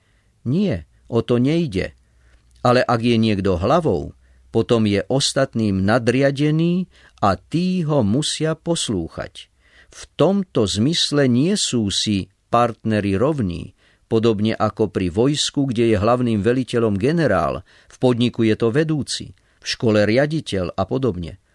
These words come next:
Podľa Božej vôle v rodine je to muž.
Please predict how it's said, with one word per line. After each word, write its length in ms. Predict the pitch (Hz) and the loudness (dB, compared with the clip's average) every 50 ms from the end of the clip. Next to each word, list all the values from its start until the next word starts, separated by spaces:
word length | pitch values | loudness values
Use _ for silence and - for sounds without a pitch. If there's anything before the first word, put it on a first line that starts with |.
| _ _ _ _ _ _ _ _ _ _ _ _ | _ _ _ _ _ _ _ _ _ _ _ _
Podľa 400 | - 127 123 110 113 110 95 82 | 0 0 2 2 2 2 2 0
Božej 480 | 90 92 127 156 151 165 170 175 180 | 0 0 0 0 2 0 0 0 0
vôle 560 | 160 139 147 160 165 165 160 160 156 156 151 - _ _ _ - | 0 0 0 2 4 4 4 2 0 0 -4 -8 _ _ _ -14
v 60 | 85 104 | -6 0
rodine 480 | 110 117 131 139 131 135 131 131 123 127 | 2 2 2 2 2 0 0 2 0 0
je 160 | 120 117 110 | 0 0 -2
to 240 | - - 113 110 104 | -2 0 0 0 2
muž. 560 | 98 107 120 104 - - - - - - | 2 0 0 -2 -2 -6 -10 -12 -14 -18